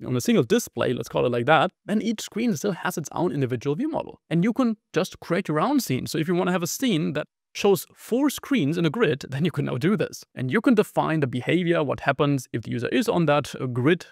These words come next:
scene, for example, navigates back. You can then decide which screen to navigate to in that case.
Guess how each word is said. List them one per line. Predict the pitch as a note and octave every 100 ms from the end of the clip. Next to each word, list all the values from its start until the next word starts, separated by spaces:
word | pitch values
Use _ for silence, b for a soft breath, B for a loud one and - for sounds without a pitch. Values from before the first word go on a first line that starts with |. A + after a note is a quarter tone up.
| -
scene, | - F#3+ F3 D#3
for | D3+
example, | C#3+ - D3 C3+ D3 D3 _ _ -
navigates | C3 C3+ D3+ D3+ B2+
back. | A2 A#2+ B2 -
You | E3
can | G#3+
then | A3
decide | G#3+ - D#3 D3+
which | C3 D#3
screen | - - E3+
to | E3
navigate | B2+ B2 C3 B2
to | - C3
in | A#2+
that | B2 -
case. | B2+ A#2+